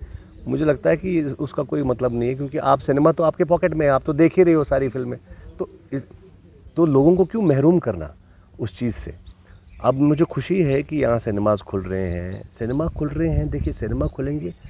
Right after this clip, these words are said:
तो कश्मीरी फिल्में भी बनेंगी। कश्मीरी फिल्में कश्मीरी के लोगों तक पहुँचनी चाहिए। यहाँ का जो, अ, यूथ है, यहाँ के जो लोग हैं, नेटिव लोग हैं, वो ये फिल्में बनाएंगे और वो फिल्में चलनी चाहिए। उसी से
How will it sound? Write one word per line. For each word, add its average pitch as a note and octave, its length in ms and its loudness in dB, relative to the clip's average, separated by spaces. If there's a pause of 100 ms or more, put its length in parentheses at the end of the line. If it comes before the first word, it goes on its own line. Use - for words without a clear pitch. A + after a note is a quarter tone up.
(280)
तो D3+ 60 -10
कश्मीरी D3 460 -4
फिल्में C#3 400 -2
भी C3+ 100 -2
बनेंगी। F#2 440 -4 (480)
कश्मीरी D3+ 420 -2
फिल्में D3 480 -2
कश्मीरी D3 520 -2
के D#3 160 -8
लोगों C3 400 -4
तक - 220 -6
पहुँचनी C#3 360 -2
चाहिए। E2 340 -4 (320)
यहाँ A2 260 -2
का D#3+ 160 -2
जो, D3+ 340 -2 (500)
अ, G#2 40 -2 (140)
यूथ A#2 420 0
है, E2 400 -8
यहाँ A#2 220 -4
के D3+ 140 -8
जो C#3 360 -4 (320)
लोग B2+ 340 2
हैं, A2 100 2
नेटिव C3 400 0
लोग G2+ 240 -4
हैं, D2+ 140 -14 (440)
वो C3 240 0
ये F3+ 120 2
फिल्में E3+ 380 0
बनाएंगे E3 540 0
और E3+ 180 0
वो D#3 200 0
फिल्में D#3+ 420 0 (260)
चलनी D3 240 -2
चाहिए। B2 280 -8
उसी C3+ 340 -8
से G3+ 300 -4